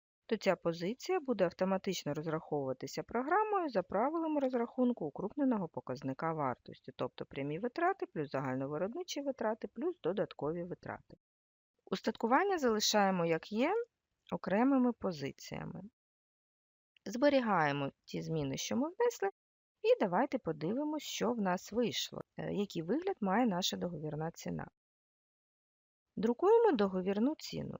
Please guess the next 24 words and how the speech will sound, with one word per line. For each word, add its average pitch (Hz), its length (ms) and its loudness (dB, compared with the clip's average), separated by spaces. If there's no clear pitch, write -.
Ви 415 200 4
можете 247 380 2
друкувати 214 720 2
її 151 300 -6
з 160 80 -6
найменуваннями 254 840 6
кошторисів - 880 -2
та 226 140 6
розділів 180 580 0
або 196 300 4
без. 143 320 -4
Давайте 339 320 0
подивимось 202 640 0
і - 40 -6
так, - 300 -4
і 180 120 -4
так. - 260 -12
Спочатку 415 500 2
будемо 214 520 2
друкувати 190 640 0
найменування 147 680 -2
кошторисів 415 840 0
та 247 320 4
розділів. 165 680 0